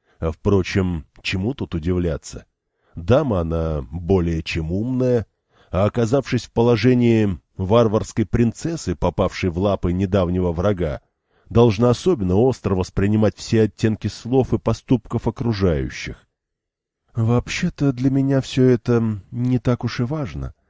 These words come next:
пожав плечами, продолжала женщина. "После того, как я лишилась всего, не только положения в обществе".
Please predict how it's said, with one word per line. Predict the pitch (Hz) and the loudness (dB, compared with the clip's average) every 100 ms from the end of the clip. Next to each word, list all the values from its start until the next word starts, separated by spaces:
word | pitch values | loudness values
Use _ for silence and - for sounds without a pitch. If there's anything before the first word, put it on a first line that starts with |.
| - - | -20 -6
пожав | 90 87 87 | -2 0 -2
плечами, | - 95 - 107 104 | -2 -4 0 0 2
продолжала | - 95 101 98 87 95 101 | 0 0 2 2 2 2 0
женщина. | 85 71 64 - 60 57 _ _ _ _ _ _ - | 0 -4 -6 -12 -12 -14 _ _ _ _ _ _ 0
"После | 123 120 123 | 2 2 2
того, | 131 127 | 2 2
как | 123 113 | 0 0
я | 123 | 2
лишилась | 120 - 156 127 110 | 2 -2 -6 -8 -8
всего, | - - 120 117 147 139 117 107 98 _ _ | -10 -6 -4 0 0 2 0 -2 -8 _ _
не | 123 135 | 0 2
только | - 196 180 - 85 76 - - - | 2 0 -2 -2 -2 -4 -10 -20 -2
положения | 107 110 95 98 85 90 | 0 2 2 0 0 0
в | 95 | 2
обществе". | 87 - - 76 - 73 | 2 0 -12 -14 -10 -10